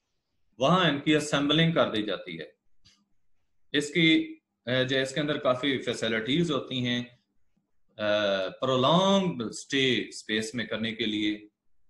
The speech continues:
मसला देखिए इसमें television होता है, अ, एंटरटेनमेंट के लिए, इसमें sleeping bags होते हैं, exercise की मशीनें होती हैं,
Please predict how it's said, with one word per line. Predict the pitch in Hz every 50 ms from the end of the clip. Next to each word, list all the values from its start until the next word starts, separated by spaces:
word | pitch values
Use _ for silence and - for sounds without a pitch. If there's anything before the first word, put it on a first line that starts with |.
| _ _ _ _ - -
मसला | 127 127 143 135
देखिए | 131 127 127 139 131
इसमें | 123 - 139 127
television | 123 - 120 117 123 135 139 147 151 147 151 151
होता | 127 113 - 131 123
है, | 123 120 120 123 - - - _ _ _ _ _ _ _ _ _ _ _ _ _ _ -
अ, |
एंटरटेनमेंट | 110 110 110 113 127 127 127 127 117 - 113 113 113 123 135 135 131 -
के | 135
लिए, | 127 120 113 113 117 110 107 110 - _ _ _ _ -
इसमें | 110 107 - 135 127
sleeping | 127 - 123 120 123 120 - 143 143 131 113
bags | 110 107 117 135 143 -
होते | 143 127 - - 131
हैं, | 123 117 117 113 110 110 110 - _ _ -
exercise | 123 131 - - 135 120 - 127 120 123 120 -
की | - 120
मशीनें | 110 104 101 - - 104 107 117 131 143
होती | 147 135 - - - 123 120
हैं, | 113 110 107 107 104 - _